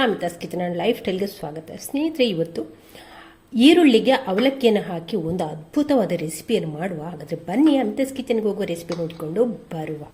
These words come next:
ನೋಡಿ, ಹೀಗೆ ಉದ್ದುದ್ದಕ್ಕೆ ಈರುಳ್ಳಿಯನ್ನು ಸ್ಲೈಸ್ ಮಾಡಿಕೊಳ್ಬೇಕು. ಇವಾಗ ಇಲ್ಲಿ ಒಂದು ಅರ್ಧ ಕಪ್ಪಿನಷ್ಟು ದಪ್ಪ ಅವಲಕ್ಕಿಯನ್ನು ತಗೊಂಡಿದ್ದೇನೆ.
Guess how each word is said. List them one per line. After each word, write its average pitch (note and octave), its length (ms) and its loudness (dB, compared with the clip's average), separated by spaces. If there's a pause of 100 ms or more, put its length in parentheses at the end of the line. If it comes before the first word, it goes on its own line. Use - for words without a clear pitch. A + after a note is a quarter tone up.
(160)
ನೋಡಿ, E3+ 180 -8
ಹೀಗೆ F#3+ 380 -6
ಉದ್ದುದ್ದಕ್ಕೆ A#3+ 920 -4 (100)
ಈರುಳ್ಳಿಯನ್ನು F#3+ 460 2
ಸ್ಲೈಸ್ F#3 460 -2
ಮಾಡಿಕೊಳ್ಬೇಕು. F3 840 -6 (1120)
ಇವಾಗ F3 220 -6
ಇಲ್ಲಿ E3+ 180 0
ಒಂದು - 760 -4
ಅರ್ಧ E3+ 320 0
ಕಪ್ಪಿನಷ್ಟು F3+ 720 -2
ದಪ್ಪ F#3 280 -2
ಅವಲಕ್ಕಿಯನ್ನು F3+ 540 0
ತಗೊಂಡಿದ್ದೇನೆ. G3 600 -2